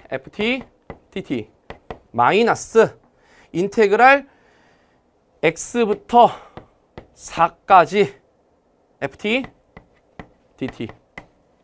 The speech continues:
자, 요렇게 정리가 될 때 X는 이에서 최소값 영을 가는데 어쨌든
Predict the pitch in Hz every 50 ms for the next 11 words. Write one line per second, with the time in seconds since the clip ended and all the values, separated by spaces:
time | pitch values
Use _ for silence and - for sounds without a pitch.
0 | _ _ _ _ _ _ - - - _ _ _ _ - - 131 147 170 175 -
1 | - 247 262 285 254 226 - - 127 139 151 143 131 110 107 - 123 139 151 -
2 | - 240 220 185 175 180 175 240 262 311 294 - - - 262 240 - 269 - -
3 | - - 262 254 - - 120 120 127 123 107 110 92 85 82 95 135 160 - -
4 | 247 240 _ - 302 320 320